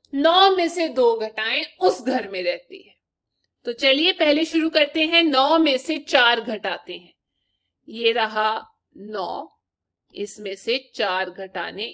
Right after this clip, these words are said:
एक, दो, तीन, चार, क्या उत्तर आ रहा है बच्चों? पांच आ रहा है, नौ में से चार घटाकर हम यहां लिख देंगे पांच।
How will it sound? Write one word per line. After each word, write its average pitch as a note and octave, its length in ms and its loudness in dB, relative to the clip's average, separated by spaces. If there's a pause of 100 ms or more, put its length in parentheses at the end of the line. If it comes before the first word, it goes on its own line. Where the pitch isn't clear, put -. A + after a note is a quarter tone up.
(160)
एक, F#3 460 -6 (360)
दो, F#3 320 -10 (400)
तीन, D#3+ 340 -10 (380)
चार, - 280 -6 (240)
क्या F#3 180 -6
उत्तर G3 360 -6
आ F#3+ 100 -4
रहा F#3+ 120 -4
है F#3+ 80 -6
बच्चों? G#3 360 -6 (920)
पांच E4 640 6
आ G#3 240 0
रहा G3 160 -2
है, G#3 160 -2
नौ F#3+ 280 -8
में F3+ 180 -10
से B3+ 260 -4
चार F3 380 -6
घटाकर F3 640 -16 (420)
हम E3+ 180 -16
यहां E3+ 260 -12
लिख E3 240 -10
देंगे F3 380 -8 (760)
पांच। - 680 -10